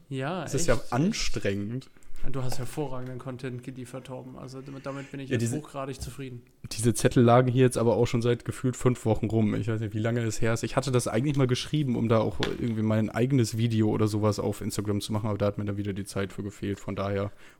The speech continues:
Speaker 2: muss das jetzt für den Podcast herhalten.
Speaker 1: Also, ihr wisst Bescheid, wir halten unsere Versprechen. Und wenn ihr noch weitere Hinweise habt, Fragen, Anregungen, Wünsche, schreibt uns doch an liberalesgelaber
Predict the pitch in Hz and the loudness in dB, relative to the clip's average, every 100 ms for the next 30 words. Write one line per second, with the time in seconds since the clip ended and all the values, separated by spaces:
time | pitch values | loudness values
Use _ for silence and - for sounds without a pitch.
0 | - 104 - 98 98 - 98 - - 110 | -12 -10 -10 -10 -10 -10 -12 -10 -10 -12
1 | - 120 110 117 117 131 - _ _ _ | -12 -12 -10 -12 -16 -18 -18 _ _ _
2 | _ _ - 202 233 240 220 240 240 240 | _ _ -6 -2 -2 -2 -4 -6 -6 -8
3 | - 180 170 160 190 196 - 180 180 180 | -8 -2 -2 -2 -6 -8 -10 -10 -6 -8
4 | 180 165 165 175 165 151 151 139 - 139 | -6 -6 -6 -8 -10 -10 -10 -12 -12 -14
5 | - 190 190 190 185 190 - _ - - | -12 -12 -10 -10 -10 -12 -20 _ -4 6
6 | - 156 156 - 147 156 160 156 156 - | 8 10 10 8 8 4 2 -4 -6 -8
7 | 160 151 151 147 143 147 - - _ _ | -8 -6 -6 -8 -10 -12 -16 -20 _ _
8 | _ _ _ _ 160 147 170 156 214 220 | _ _ _ _ -6 -4 -2 -4 -4 -4
9 | 196 185 170 185 - - - - 160 170 | -4 -6 -6 -10 -12 -20 -18 -10 -8 -8
10 | 165 165 165 170 160 156 151 151 151 160 | -10 -10 -10 -8 -6 -8 -8 -10 -10 -6
11 | 180 196 - 180 175 180 170 - - - | -6 -6 -6 -6 -6 -8 -12 -20 -20 -20
12 | _ - 156 - 147 - 147 - - 143 | _ -16 -16 -14 -14 -12 -12 -10 -10 -12
13 | 135 135 135 143 131 135 135 135 - 127 | -12 -12 -12 -10 -10 -10 -10 -10 -14 -14
14 | 120 127 131 131 | -14 -14 -14 -16